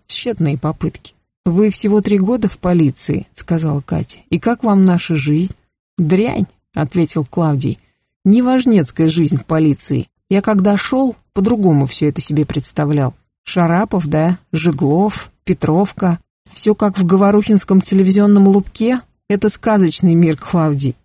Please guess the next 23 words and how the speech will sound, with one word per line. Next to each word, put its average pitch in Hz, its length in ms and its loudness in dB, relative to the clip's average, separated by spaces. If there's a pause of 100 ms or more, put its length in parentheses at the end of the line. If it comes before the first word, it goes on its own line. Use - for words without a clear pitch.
(120)
Я 156 360 0
надеялся, 151 600 0
что 143 200 -4
как-то 135 340 -4
приживусь 139 720 0
в 180 40 -4
вашей 190 320 -2
сказке», - 560 -4 (200)
ответил 165 520 0
он. 156 180 0 (260)
«Но 202 100 2
что-то 208 380 -2
никак 170 380 0
не 160 100 0
получается». 151 760 -6 (720)
«Вы 185 200 4
уволитесь? 208 800 0 (540)
А 175 140 4
вы, 139 360 0 (240)
Катя?» 180 420 -2 (720)
Она 175 220 4
не 214 140 4
ответила. 151 640 -2